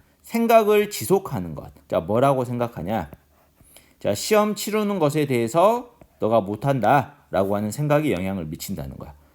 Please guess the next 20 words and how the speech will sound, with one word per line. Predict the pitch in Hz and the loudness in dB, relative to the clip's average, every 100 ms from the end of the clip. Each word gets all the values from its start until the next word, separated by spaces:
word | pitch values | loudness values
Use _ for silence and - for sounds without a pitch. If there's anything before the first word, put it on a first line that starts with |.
| - | -16
자, | - 78 | -8 -4
그럼 | 107 101 | -4 -6
다시 | 98 95 | -6 -8
돌이켜서, | 98 95 101 98 143 190 247 - _ _ - - _ _ | -4 -6 -4 -2 2 2 -2 -8 _ _ -20 -20 _ _
자, | - - | -12 -8
감정이 | - 120 127 135 120 | -4 0 0 -2 -4
생기고 | 123 113 113 185 240 - - | -4 -4 0 0 0 -6 -8
또 | 117 | -8
생각에도 | 110 196 202 185 110 90 | -6 0 0 0 -2 -4
지속적으로 | - 143 160 104 92 | -2 -2 -2 -4 -4
이제 | 73 | -6
고착화돼 | 87 135 139 165 - 80 90 | -6 -4 -4 -2 -2 -2 -6
버리는, | 85 80 71 | -6 -6 -4
악순환이 | 143 - 202 143 85 | -6 -2 -2 -2 -2
돼 | 82 | -6
버리는 | 82 87 73 67 | -6 -6 -8 -10
거죠. | - 123 147 _ _ _ - _ _ _ _ _ _ | -12 -12 -14 _ _ _ -20 _ _ _ _ _ _
자, | 135 104 | 4 4
이러한 | 156 190 247 233 214 180 | 4 6 8 8 4 -2
방식으로는 | 147 120 123 113 139 110 95 104 82 | -2 -2 -2 -2 -2 -2 -2 -4 -6